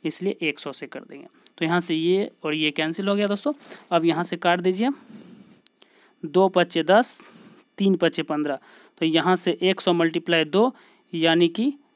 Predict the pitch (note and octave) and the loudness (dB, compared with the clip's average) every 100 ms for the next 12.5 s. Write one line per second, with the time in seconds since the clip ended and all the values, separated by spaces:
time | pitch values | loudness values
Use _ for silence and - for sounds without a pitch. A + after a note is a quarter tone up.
0 | _ D#3+ D3 F3+ G3 C4+ D#4 - _ _ | _ -8 2 2 2 -2 -4 -8 _ _
1 | D#3 D#3 E3+ D#3 - G3 G#3 - D#3 - | -4 -2 0 -2 0 0 0 -2 -2 -4
2 | D#3+ F3 D#3 D3 F#3+ D3+ E3 D3 C#3+ D#3 | -4 -4 -6 -4 0 0 0 -2 -2 -4
3 | D#3+ D3 D3 D3+ - - D#3+ - G#3+ - | -2 -2 -2 -4 -6 -2 0 4 2 2
4 | D#3+ F#3 G#3+ - - _ D3 E3 G3 E3 | 2 2 0 -10 -20 _ -4 2 4 4
5 | - A#3+ - _ _ D#3 D#3+ A3+ A#3+ - | 4 0 0 _ _ -2 2 2 2 0
6 | D3 D3+ C3+ C3+ B2+ B2+ C3 - - - | 0 -2 -4 -6 -8 -12 -16 -20 -20 -20
7 | - _ _ - - - _ D3+ D#3 G#3 | -20 _ _ -20 -20 -20 _ 0 2 4
8 | A#3+ A3+ A#3 G#3+ G#3 G3 - F#3 G3 G#3+ | 4 4 4 4 6 4 6 4 4 4
9 | G#3+ C#4 - - F#3 G3 D#3+ D#3+ B3 - | 4 2 -4 2 4 4 2 4 2 2
10 | - - D#3 D#3+ E3+ E3+ D3 C#3 C3+ B2+ | -20 -6 0 2 4 4 2 0 0 -8
11 | - - - G#3+ B3+ C4 D#4+ - - _ | -12 -8 2 4 8 8 6 2 -18 _
12 | E3 G#3+ - B3 - | 4 4 4 4 6